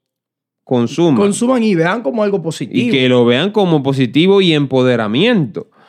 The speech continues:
Speaker 1: Entonces, eh, eh, eh, esto no es el punto. Aquí el punto es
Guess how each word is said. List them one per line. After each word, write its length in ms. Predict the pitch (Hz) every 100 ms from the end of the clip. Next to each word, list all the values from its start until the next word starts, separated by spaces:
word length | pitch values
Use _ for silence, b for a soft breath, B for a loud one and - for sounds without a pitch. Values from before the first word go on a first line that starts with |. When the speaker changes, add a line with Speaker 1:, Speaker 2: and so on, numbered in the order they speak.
| b
Speaker 1:
Entonces, 400 | 175 185 220 - B B
eh, 280 | 170 95 -
eh, 160 | 220 -
eh, 260 | 220 - _
esto 280 | 226 220 240
no 80 | 226
es 100 | 190
el 160 | 131
punto. 460 | 98 110 98 - - B B
Aquí 300 | 139 147 254
el 160 | 254
punto 460 | 220 240 214 202 139
es 340 | 98 - -